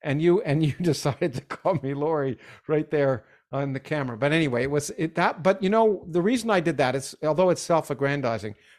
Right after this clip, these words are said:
the reason I wanted to show that clip at the beginning was because it was the first time we met, but, you know, I didn't know what to expect.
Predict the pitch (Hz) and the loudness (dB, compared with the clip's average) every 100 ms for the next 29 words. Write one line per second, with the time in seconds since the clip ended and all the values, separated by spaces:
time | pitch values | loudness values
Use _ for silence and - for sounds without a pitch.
0 | - 151 190 190 165 165 143 - 156 147 | -2 0 2 4 4 4 2 2 2 4
1 | 139 120 - _ - 143 107 120 110 123 | 4 0 -2 _ -4 -2 -2 -6 -8 -4
2 | 139 143 117 - _ _ _ _ _ 147 | -2 0 -2 -6 _ _ _ _ _ 0
3 | 147 165 - 269 247 160 143 - 139 143 | 2 2 4 4 4 2 2 -2 -2 0
4 | 127 123 120 139 - 156 160 - _ _ | -2 0 -2 -2 0 2 2 -4 _ _
5 | _ _ _ _ - 202 202 190 277 214 | _ _ _ _ -4 0 4 4 4 4
6 | 151 110 107 107 101 - 117 127 - | 4 4 0 -6 -12 -8 -6 -6 -10